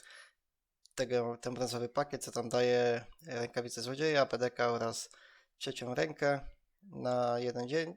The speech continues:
No i tak sobie będziemy tymi pudełeczkami, przyjdzie weekend, ja sobie takie pudełeczko odpalę. No bo niestety w tygodniu praca, tak dużo nie siedzę w tygodniu na Metinie,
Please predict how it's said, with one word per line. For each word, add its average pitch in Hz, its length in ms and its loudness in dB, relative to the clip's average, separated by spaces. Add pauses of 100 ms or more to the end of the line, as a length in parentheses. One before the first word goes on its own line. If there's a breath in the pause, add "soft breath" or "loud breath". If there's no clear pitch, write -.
No 254 80 0
i 214 60 -2
tak - 140 -6
sobie 135 180 -2
będziemy 123 260 -4
tymi 127 200 -8
pudełeczkami, 127 760 0
przyjdzie 135 400 -4
weekend, 131 500 0
ja 123 80 -6
sobie 117 200 -6
takie 120 220 -8
pudełeczko 127 420 -2
odpalę. 143 400 2 (800 loud breath)
No 123 80 -4
bo 127 60 0
niestety 123 360 -4
w - 60 -14
tygodniu 127 360 -2
praca, 123 360 0
tak - 420 -6 (260)
dużo 127 220 -4
nie 123 120 -2
siedzę 139 220 -2
w - 60 -10
tygodniu 135 300 -2
na 131 80 2
Metinie, 127 500 -2